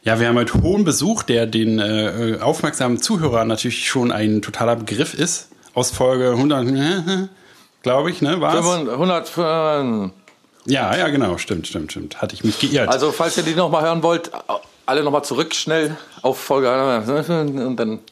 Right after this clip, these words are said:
Speaker 1: Und wir
Speaker 2: wieder
Speaker 1: haben
Speaker 2: hier.
Speaker 1: grad schon, äh, im Vorgespräch, im professionellen Vorgespräch, haben wir schon angefangen, über Politik zu reden. Ja, da ist gleich schon losgegangen.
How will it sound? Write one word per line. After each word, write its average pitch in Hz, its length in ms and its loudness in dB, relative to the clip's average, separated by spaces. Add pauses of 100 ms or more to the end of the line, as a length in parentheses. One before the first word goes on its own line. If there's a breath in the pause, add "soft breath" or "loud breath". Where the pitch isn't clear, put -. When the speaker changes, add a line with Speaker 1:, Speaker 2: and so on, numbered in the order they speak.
(760 loud breath)
Speaker 1:
Und 131 140 2
wir 147 80 4
Speaker 2:
wieder 123 80 4
Speaker 1:
haben - 80 4
Speaker 2:
hier. - 80 2
Speaker 1:
grad 165 160 0
schon, 170 240 2
äh, 139 400 2
im 131 140 0
Vorgespräch, 165 720 0
im 120 100 0
professionellen 127 540 -2
Vorgespräch, 135 640 -2
haben 135 140 2
wir 135 40 2
schon 139 180 2
angefangen, 139 420 0
über 127 120 2
Politik - 640 -4
zu - 80 -2
reden. 107 300 0
Ja, 123 160 2
da 127 140 0
ist - 260 -6
gleich - 260 -2
schon 127 100 2
losgegangen. 143 400 0